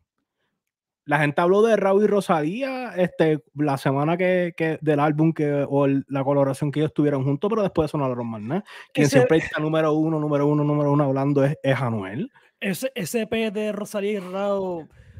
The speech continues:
Speaker 2: yo, fue algo por tirarle, eso no fue un E P de vamos a soltar algo interesante, la gente no habló mucho,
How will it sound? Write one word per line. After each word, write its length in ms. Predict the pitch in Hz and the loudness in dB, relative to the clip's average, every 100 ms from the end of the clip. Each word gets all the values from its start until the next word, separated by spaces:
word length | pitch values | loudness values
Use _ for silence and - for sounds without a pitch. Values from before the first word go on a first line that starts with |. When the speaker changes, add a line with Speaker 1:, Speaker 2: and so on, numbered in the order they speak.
| - - | -20 -18
Speaker 2:
yo, 320 | 202 185 214 | -12 -8 -6
fue 200 | 190 220 | -6 -6
algo 300 | 220 226 220 | -4 -2 -2
por 160 | 208 214 | -2 -2
tirarle, 360 | 214 185 170 165 | -2 -4 -4 -6
eso 220 | 196 196 196 | -8 -10 -8
no 180 | 196 190 | -6 -6
fue 380 | - 220 220 214 | -6 -4 -2 -2
un 180 | 214 | -2
E 100 | 214 208 | -4 -4
P 100 | 220 | -4
de 340 | 214 208 202 | -4 -2 -4
vamos 340 | 180 190 202 | -6 -6 -4
a 40 | 208 | -6
soltar 440 | 233 208 185 196 202 | -6 -8 -6 -4 0
algo 720 | 202 208 175 196 196 196 180 _ _ - | -2 -2 -4 -2 -2 -2 -6 _ _ -8
interesante, 880 | 202 214 202 196 214 214 196 190 - _ _ _ _ - | -6 -4 -4 -2 -2 -4 -4 -6 -8 _ _ _ _ -8
la 160 | 202 | -4
gente 220 | 190 185 214 | -4 0 2
no 60 | |
habló 180 | 208 214 | 2 2
mucho, 580 | 208 220 214 202 180 | 2 2 0 -6 -8